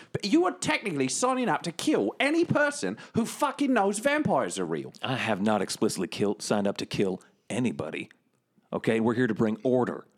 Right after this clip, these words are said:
Speaker 2: for the Camarilla.
Speaker 1: Well,
Speaker 2: Does
Speaker 1: it
Speaker 2: that look like order to you? And I point to this bashed-in corpse.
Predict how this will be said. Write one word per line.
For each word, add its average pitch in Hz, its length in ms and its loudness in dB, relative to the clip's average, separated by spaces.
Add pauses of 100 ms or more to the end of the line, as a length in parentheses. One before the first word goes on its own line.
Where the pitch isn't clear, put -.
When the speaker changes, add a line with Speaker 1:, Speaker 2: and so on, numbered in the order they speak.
Speaker 2:
for - 120 0
the 90 100 0
Camarilla. 92 560 0 (640)
Speaker 1:
Well, 120 180 -2
Speaker 2:
Does 113 200 4
Speaker 1:
it - 20 -4
Speaker 2:
that 143 240 2
look 143 180 2
like 127 220 2
order 110 300 2
to 85 100 -2
you? 82 140 0
And 92 80 2
I - 20 2
point 101 300 0
to 107 60 2
this 90 120 -2
bashed-in 98 720 0
corpse. - 560 -2